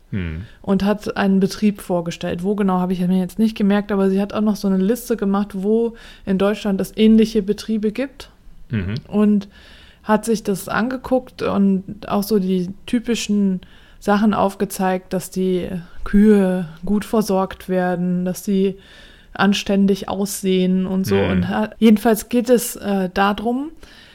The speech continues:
Speaker 2: glückliche, äh, nee, Milch von glücklichen Kühen, wo, äh, wo es die gibt, weiß diese Bloggerin.
Speaker 1: Mhm.
Speaker 2: So. Und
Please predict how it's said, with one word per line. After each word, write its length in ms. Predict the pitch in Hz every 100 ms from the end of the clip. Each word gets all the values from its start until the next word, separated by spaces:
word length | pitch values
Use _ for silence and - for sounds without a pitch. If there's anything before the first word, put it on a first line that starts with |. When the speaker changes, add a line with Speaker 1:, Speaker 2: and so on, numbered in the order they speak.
| - -
Speaker 2:
glückliche, 1000 | 214 240 233 254 233 233 226 226 214 214 - - -
äh, 160 | 208 196
nee, 220 | 208 180
Milch 560 | 185 202 302 302 - -
von 300 | - 202 196
glücklichen 680 | 262 262 240 226 214 202
Kühen, 560 | - 233 240 185 170 180 - - - _ _ - - - - -
wo, 320 | 185 233 226 208 -
äh, 260 | 226 202 196
wo 220 | 185 214
es 140 | 240 233
die 200 | 254 -
gibt, 400 | 247 240 214 202
weiß 360 | 202 214 220
diese 260 | - 190 196
Bloggerin. 500 | 165 170 - - - - -
Speaker 1:
Mhm. 500 | 95 90 82 90 113 _ _ _
Speaker 2:
So. 240 | - 175 - - - - -
Und 420 | - 220 208 202